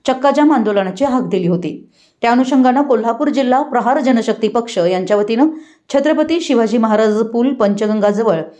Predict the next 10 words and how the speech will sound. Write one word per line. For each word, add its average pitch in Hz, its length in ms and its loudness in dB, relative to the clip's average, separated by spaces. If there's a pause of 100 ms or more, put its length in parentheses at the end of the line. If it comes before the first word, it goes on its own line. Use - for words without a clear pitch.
(280)
राष्ट्रीय 226 360 0
महामार्गावर 277 580 2
प्रहार 254 320 -2
जनशक्ती 233 480 -2
पक्षाच्या 214 420 -2
वतीनं 226 320 2 (420)
चक्काजाम 285 440 2
आंदोलन 220 360 2
करण्यात 190 320 -2
आलं. 160 140 0